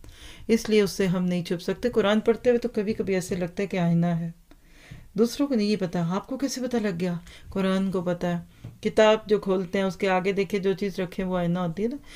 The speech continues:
आईना कैसा होता है? मसहफ देखिए कि एक बहुत ही गोरा चिट्टा शख्स आईने के सामने आएगा तो उसको अपना चेहरा गोरा दिखेगा। इसी तरह धब्बों वाले चेहरे वाला बंदा आएगा तो उसको धब्बे दिखेंगे, बाल हैं तो बाल दिखेंगे। तो कुरान में से आपको मुझे वही दिखता है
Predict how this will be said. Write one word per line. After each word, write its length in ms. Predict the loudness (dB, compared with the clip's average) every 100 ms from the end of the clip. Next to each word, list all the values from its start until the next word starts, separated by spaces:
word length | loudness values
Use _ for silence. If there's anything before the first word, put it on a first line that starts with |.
| -18 -18 2
आईना 240 | 4 4 4
कैसा 300 | 4 4 0
होता 180 | 0 -2
है? 60 |
मसहफ 300 | -2 0 0
देखिए 320 | 2 0 0 0
कि 260 | 0 0 -2 -12 -18 -20 -18 -16 -16 -16 0 2
एक 140 | 2
बहुत 280 | 2 0 2
ही 40 | 2
गोरा 260 | 4 4
चिट्टा 300 | 2 0 0
शख्स 300 | 0 -4 -2
आईने 240 | -2 -2 -2
के 120 | -2
सामने 380 | 0 0 4 4
आएगा 180 | 4
तो 140 | -2 -4
उसको 180 | -2 -4
अपना 200 | -2 -2
चेहरा 260 | 0 0
गोरा 240 | 0 2 2
दिखेगा। 500 | 2 -2 -2 -4 -6 -14 -20 -18 -18 -4
इसी 200 | -2 2
तरह 200 | 6 6
धब्बों 340 | 6 4 8 8
वाले 200 | 8 6
चेहरे 320 | 6 6 6
वाला 280 | 4 4 4
बंदा 260 | 2 2 2
आएगा 240 | 2 0
तो 100 | -2
उसको 160 | -2 2
धब्बे 260 | 4 4 4
दिखेंगे, 440 | 4 4 4 2
बाल 300 | 4 2 2
हैं 100 | 2
तो 80 | 0
बाल 240 | 2 2 2
दिखेंगे। 460 | 0 0 6 4 4 -12 -8 -4
तो 100 | 0
कुरान 580 | 2 2 2 2 2 2
में 200 | 0 -2
से 140 | 0
आपको 420 | 2 0 -2 -2 0
मुझे 320 | 0 0 0
वही 340 | 0 0 -2 -4
दिखता 340 | -6 -6 -10
है 180 | -10